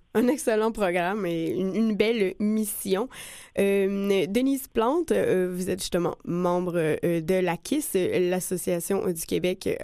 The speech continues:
pour l'intégration sociale. Euh, la teva, euh, qu'est-ce que, si, si on veut faire une démarche, par exemple, je, je, je pense à des, des parents qui seraient à l'écoute de notre émission aujourd'hui, qui se disent que ça peut être quelque chose d'intéressant,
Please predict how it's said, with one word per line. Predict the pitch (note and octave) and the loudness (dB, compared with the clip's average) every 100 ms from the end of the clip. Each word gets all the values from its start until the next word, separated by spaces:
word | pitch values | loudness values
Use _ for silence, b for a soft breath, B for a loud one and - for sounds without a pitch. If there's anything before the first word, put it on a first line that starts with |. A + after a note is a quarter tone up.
| - - | -6 -2
pour | G#3+ | 0
l'intégration | F#3+ F#3 F#3+ E3+ E3+ - F#3+ - | 2 2 0 0 -2 -2 -2 -2
sociale. | - F3+ D#3+ - F3 D#4 G#3 E3+ B B B - | -4 -2 -2 -2 0 0 0 -2 B B B -2
Euh, | F3+ F#3+ G3 G3 - - _ _ | 2 2 2 -2 -6 -14 _ _
la | G#3 G#3 G#3 | 0 2 0
teva, | - C4 A3 A3 C4 B B - | 0 0 2 0 0 B B -4
euh, | F3+ F3+ - | -2 -2 0
qu'est-ce | B3+ - | 0 -2
que, | - G3+ F#3+ F#3 F3+ E3+ E3+ | 0 2 2 2 2 0 0
si, | - - B3 | -2 -4 -6
si | - - C4+ | -4 -2 0
on | A3 | 2
veut | G3+ | -2
faire | G3 A3+ A3 | -2 0 0
une | G3 | 0
démarche, | F#3 F3 E3 - | 0 0 -4 -2
par | F3 | 0
exemple, | F3 F3 F#3+ G3+ G3 | 0 0 0 0 0
je, | F3 D#3+ D#3 - _ _ | 0 -2 -6 -14 _ _
je, | - D#3 D3+ | -10 -8 -8
je | - - | -8 -6
pense | F3 F3 F3 | -4 -4 -4
à | D#3+ - | -4 -6
des, | - E3 D#3 | -6 -4 -4
des | D#3 D#3 | -4 -4
parents | - F3+ F3 | -2 -2 -2
qui | E3+ | -4
seraient | - E3 | -6 -4
à | D#3+ | -4
l'écoute | - F3+ | -4 -4
de | F3 | -2
notre | D#3+ D#3+ | -2 -2
émission | D#3+ D#3+ F3+ | -4 -2 -4
aujourd'hui, | E3+ E3 D#3 F#3 A#3 | -4 -4 -6 -8 -8
qui | - | -10
se | - | -8
disent | D#3+ F3+ F3+ | -6 -6 -6
que | F3 | -8
ça | D#3+ D3 | -8 -6
peut | E3+ | -6
être | D#3+ | -4
quelque | E3+ - D#3+ | -6 -6 -6
chose | - F3 | -6 -4
d'intéressant, | E3 D#3+ E3 D#3 D#3+ F#3+ | -4 -2 -4 -6 -6 -4